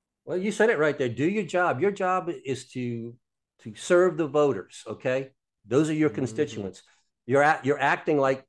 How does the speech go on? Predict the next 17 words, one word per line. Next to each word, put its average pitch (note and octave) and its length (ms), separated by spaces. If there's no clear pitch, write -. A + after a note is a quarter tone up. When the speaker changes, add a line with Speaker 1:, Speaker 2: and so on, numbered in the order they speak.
Speaker 1:
"Oh, F#3 560
yeah, D3 160
but A2 220
you E3+ 100
just B2 220
don't G2+ 180
know G#2 140
what G2 200
you A#2 60
want." C3 240
We're C3+ 180
not D#3 380
your D3 80
kids. - 680
Speaker 2:
Yeah. A#2 180
Thank C#3+ 300
fuck. D3+ 260